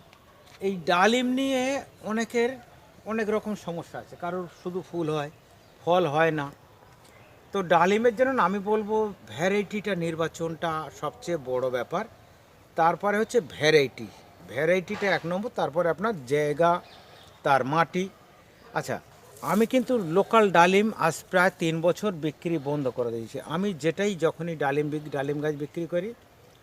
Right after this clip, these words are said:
মহারাষ্ট্রের ভ্যারাইটি সুপার ভাগোয়া এর নাম। ভিতরটা লাল হয়, ডালিম কিন্তু, এটা কিন্তু বেদানা নয়। সারা বছরই ফল হয়, আর এর দানাটা নরম হয়, চিবিয়ে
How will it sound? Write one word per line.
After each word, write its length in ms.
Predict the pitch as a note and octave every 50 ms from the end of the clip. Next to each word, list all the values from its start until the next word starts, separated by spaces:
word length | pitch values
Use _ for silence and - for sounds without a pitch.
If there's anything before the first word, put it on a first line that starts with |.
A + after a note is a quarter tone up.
| _ _ _ - B2
মহারাষ্ট্রের 560 | D3 E3+ F#3 G3 G3+ F#3 - - - F#3+ E3 B2
ভ্যারাইটি 320 | B2+ C3+ D3 D3+ C#3+ F#3+ F3 - -
সুপার 520 | - F3+ E3 - - G3 F#3 F#3 G3 G3 G3 F#3+ D#3+ - - - - B2+
ভাগোয়া 340 | C3 D#3 D#3 D3 D#3+ D#3+ D3 C3 B2+
এর 80 | C3 C3+ B2+ B2
নাম। 120 | A2 G2 F2 - - - - - - - - - - - _ - -
ভিতরটা 460 | B2+ C#3+ D3 - F#3+ F3+ - - G3 F3 D3+ C#3 C#3
লাল 220 | C#3 D3+ E3 F3 E3 C3+ B2
হয়, 200 | B2+ C3+ E3+ G#3 - _ _ _ _ _ - A2+ D#3+
ডালিম 300 | E3+ F#3 G#3 A3+ A#3 G3 - -
কিন্তু, 180 | C#3 A2 - B2+ D3
এটা 120 | - F3 E3 -
কিন্তু 200 | F#3+ F3 - F3+ D3 C#3+
বেদানা 360 | G3 G#3 F#3 D#3+ B2+ G#2+ F#2 F2
নয়। 160 | E2 - - - - _ _ - _ _ _ - - - _ - - - _ - - - - - - - - - - - - - - -
সারা 260 | - - C#3+ D3+ E3+ E3+ E3 E3
বছরই 400 | E3+ D3+ - - G3 G3+ A#3 A3 - -
ফল 200 | - G3 G3+ G#3 F3 E3+
হয়, 160 | G3 A3 A#3+ - - - - _ _ - - _ - - - - - B2 C3 C3 C3
আর 80 | C#3+ C3+ - - - - E3
এর 100 | F#3 F#3 E3 D3 B2+ C3+
দানাটা 500 | C#3+ C3 C#3+ D#3 E3+ F3+ F3+ F3+ A3+ A3+ A3 G3 D3 B2+ B2+
নরম 340 | C#3+ D3+ D#3 D3+ D3+ C3+ A#2+ G2+ G2
হয়, 140 | G#2+ G2 - -
চিবিয়ে 400 | - F3 F3 D#3 C3+ E3+ F3+ F3+